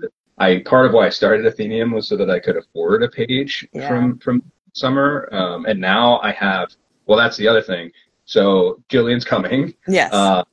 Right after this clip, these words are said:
Speaker 1: but also, um, I have original pages from this one summer that, uh, um, will be at, at my table, and folks,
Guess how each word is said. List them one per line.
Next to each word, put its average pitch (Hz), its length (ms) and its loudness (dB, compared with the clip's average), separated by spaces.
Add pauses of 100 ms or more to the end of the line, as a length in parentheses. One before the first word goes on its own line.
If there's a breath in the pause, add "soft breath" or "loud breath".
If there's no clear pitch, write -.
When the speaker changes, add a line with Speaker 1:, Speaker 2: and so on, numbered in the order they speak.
(280)
Speaker 1:
but 123 160 0
also, 95 960 -2
um, 90 540 -14 (460)
I 92 140 -8
have 87 640 -8 (140)
original 98 360 0
pages 92 540 -2
from 82 160 -10
this 85 220 -6
one 80 120 -10
summer 82 580 -6
that, 80 340 -4 (140)
uh, 85 140 -6 (220)
um, 78 460 -10
will 92 120 2
be 85 160 -2
at, 80 480 -2
at 90 200 -2
my 80 100 -4
table, 85 580 2 (360 loud breath)
and - 120 -8
folks, - 440 0